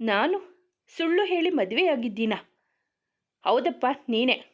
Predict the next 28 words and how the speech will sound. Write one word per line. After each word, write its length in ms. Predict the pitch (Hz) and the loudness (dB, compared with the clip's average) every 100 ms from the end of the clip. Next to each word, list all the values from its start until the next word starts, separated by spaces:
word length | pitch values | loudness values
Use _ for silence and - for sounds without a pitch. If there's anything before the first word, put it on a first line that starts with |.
| _ _ 226 | _ _ -4
ನೀನೇ 380 | 254 311 285 - | 0 0 0 -4
ನನ್ನ 240 | 233 247 262 | -4 0 0
ಮಗಳಿಗೆ 480 | 214 233 269 220 | 0 0 0 0
ಹಾಗೆ 380 | 247 226 240 262 | -2 0 -2 -2
ನಮಗೆಲ್ಲ 460 | 247 214 226 277 220 247 - _ - | -4 -4 -2 -2 0 -4 -8 _ -8
ಸುಳ್ಳು 240 | 349 320 381 | -2 0 0
ಹೇಳಿ 280 | 339 269 254 | 0 0 -2
ವಿಷಯ 320 | 214 - 302 | -6 -4 -2
ಮುಚ್ಚಿಟ್ಟು 500 | 233 220 320 311 262 | -2 -4 -6 -4 -2
ಮದುವೆ 320 | 226 190 277 | -2 0 0
ಆಗಿದ್ದೀಯಾ?" 520 | 247 208 196 214 214 - _ _ _ _ _ _ _ _ - | 0 -2 -6 -2 -4 -4 _ _ _ _ _ _ _ _ -4
"ರೀ, 340 | 254 285 - _ - | -2 -2 -6 _ -6
ಏನ್ 240 | 226 311 | 0 2
ಹೇಳ್ತಿದ್ದೀರಾ 560 | 392 302 302 247 247 240 | 2 2 0 0 2 2
ನೀವು? 300 | 226 226 285 - _ | 0 -2 -4 -10 _
ಸಾರಂಗ್ 460 | - 269 339 415 370 | -2 0 2 0 0
ಯಾಕೆ 240 | 339 320 | 0 -4
ಸುಳ್ಳು 260 | 294 240 294 | -4 -2 0
ಹೇಳ್ತಾನೆ?" 460 | 302 240 254 240 294 - _ | 0 0 -2 -2 -4 -10 _
ಅಂತ 220 | 277 359 330 | -2 0 0
ರೂಪಾ 380 | 247 285 339 262 | 0 -2 -2 -2
ಅವರು 320 | 240 233 320 | -2 0 0
ಕೂಡ 200 | 330 269 233 | -2 0 0
ಗಾಬರಿಯಲ್ಲಿ 760 | 226 233 269 320 302 262 233 226 | 0 0 0 0 -2 -2 -4 -2
ಗಂಡನ 380 | 226 262 - 277 | -2 0 0 0
ಮುಂದೆ 240 | 233 247 | 0 -2
ಪ್ರಶ್ನೆ 360 | 247 214 - 294 | -4 -6 -2 -2
ಮಾಡುತ್ತಾರೆ. 800 | 233 226 220 202 214 - - | 0 -4 -2 0 0 -4 -20